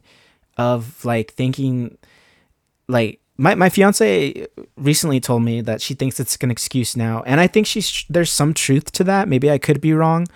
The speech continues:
but I remember we were talking about it, that, like, um, 'cause my issues now is, I don't know, ever since I was eighteen years old, I can't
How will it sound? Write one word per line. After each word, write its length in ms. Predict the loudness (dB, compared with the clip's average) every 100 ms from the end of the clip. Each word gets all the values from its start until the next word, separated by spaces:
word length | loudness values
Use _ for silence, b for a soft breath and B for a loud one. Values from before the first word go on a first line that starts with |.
| b b b -10
but 100 | -4
I 40 |
remember 320 | -2 2 2
we 100 | 2
were 180 | 2 0
talking 360 | 0 -2 -2 -2
about 280 | -2 0
it, 200 | -2 -4
that, 200 | -6 -6
like, 300 | -4 -6 -8 b b b b b _ -2
um, 560 | 0 0 -2 -6 -10 -4
'cause 140 | 0
my 100 | 2
issues 380 | 4 4 2 2
now 320 | 2 2 2
is, 480 | 2 0 -2 -6 -10 _ _
I 100 | 0
don't 160 | 4 6
know, 220 | 6 4
ever 260 | 2 0 0
since 320 | 0 -2 -2
I 140 | 0
was 440 | 2 2 2 -6 -8 -4
eighteen 320 | -2 0 0
years 200 | 0 -2
old, 240 | -4 -4 b b b b b _
I 420 | -2 2 2 -2 -6 -8
can't 340 | -2 -2 -2